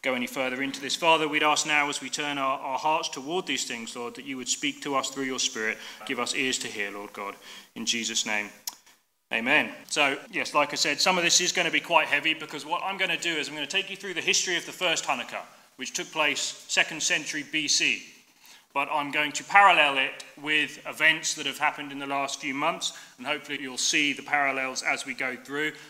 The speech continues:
I'll warn you, there are a few distressing images that you may find distressing, so it's probably nothing you haven't seen if you're on social media or anything like that. There is a typical expression,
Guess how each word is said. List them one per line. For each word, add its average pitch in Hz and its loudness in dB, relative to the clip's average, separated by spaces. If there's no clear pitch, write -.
I'll 139 0
warn 160 -6
you, 160 0
there 143 0
are 156 4
a 147 -4
few 160 -6
distressing 143 -2
images 147 -2
that 143 -4
you 131 -4
may 135 0
find 135 -4
distressing, 135 -4
so 127 -2
it's - -20
probably 139 0
nothing 131 -2
you 123 0
haven't 120 -2
seen 127 2
if 117 -8
you're 127 -6
on 120 -6
social 117 -4
media 113 -6
or - -6
anything 113 -10
like 110 -8
that. 110 -4
There 143 0
is 151 4
a 143 4
typical 156 -4
expression, 156 0